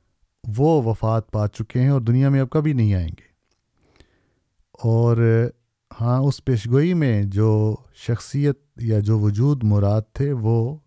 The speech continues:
اسی امت مسلمہ میں کسی شخص کا اس مقام اور مرتبے تک پہنچنا تھا، اس لیے آن حضور صلی اللہ علیہ وسلم نے اس کو نبی اللہ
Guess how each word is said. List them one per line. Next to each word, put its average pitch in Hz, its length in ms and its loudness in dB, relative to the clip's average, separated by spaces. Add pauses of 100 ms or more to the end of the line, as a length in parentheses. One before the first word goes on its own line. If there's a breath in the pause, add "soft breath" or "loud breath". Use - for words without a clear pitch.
(240)
اسی 147 380 -2
امت 131 380 0
مسلمہ 135 560 0
میں 101 240 0
کسی 113 280 -6
شخص - 340 -8
کا 104 140 -6 (840)
اس 123 280 -4
مقام 113 460 0
اور 113 120 -2
مرتبے 110 440 -2
تک 107 220 -6
پہنچنا 98 380 -4
تھا، 135 220 -10 (880 soft breath)
اس 131 220 -8
لیے 131 220 0
آن 110 180 2
حضور 113 240 0
صلی 107 300 -4
اللہ 104 200 0
علیہ 104 240 0
وسلم 104 360 -2
نے 127 100 -2
اس 117 160 -4
کو 117 120 -2
نبی 107 240 2
اللہ 104 160 0